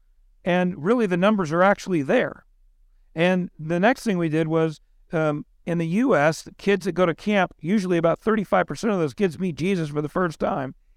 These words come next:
Internationally, it's a lot higher than that. So we split the difference, knowing it's probably more kids go to camp in international than in the U S. So we used fifty percent of that number. So we just used the numbers that are already actually there. Eight four two one,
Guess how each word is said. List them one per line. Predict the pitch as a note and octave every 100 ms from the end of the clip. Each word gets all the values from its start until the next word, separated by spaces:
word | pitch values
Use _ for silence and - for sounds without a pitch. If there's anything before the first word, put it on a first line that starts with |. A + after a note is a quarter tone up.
| _ -
Internationally, | A3 G#3 A3 G3+ F3
it's | D#3
a | D#3
lot | E3+ E3
higher | D3 A3+ F#3+
than | D3
that. | C3+ C#3 - _ -
So | F3
we | F3 E3+
split | C#3 - G#3 A#3+ -
the |
difference, | F#3+ G#3 - D3+ -
knowing | F#3+ F3 D#3+
it's | -
probably | - G3+ F#3
more | D3+ E3+ G#3
kids | - F#3 D#3+
go | F3+
to | E3
camp | F3 E3+ D#3
in | C3+ - _ -
international | F3 D#3+ D#3+ - D#3
than | D3
in | C#3
the | E3
U |
S. | F#3+ - _
So | -
we | F3
used | G3+ F#3 -
fifty | - A3+ F#3
percent | C#3+ B2 C#3
of | A#2+
that | A#2+
number. | A#2+ A2 G#2 - _ _ _ _ _ _ _ _
So | - G#3+
we | G#3+ A3
just | B3 B3+ - -
used | E3 A#3 A3+ -
the | F3+
numbers | F3+ F#3+ F3 D3
that | E3+
are | D3+ -
already | E3+ F#3 E3+ E3 -
actually | C#3+ C#3+ - C#3 C#3 A#2+ - -
there. | B2 A2 - _ _ _ -
Eight | F3+ G#3+ -
four | G#3+ F#3 D#3+
two | - F#3+
one, | E3 D#3+ B2+ B2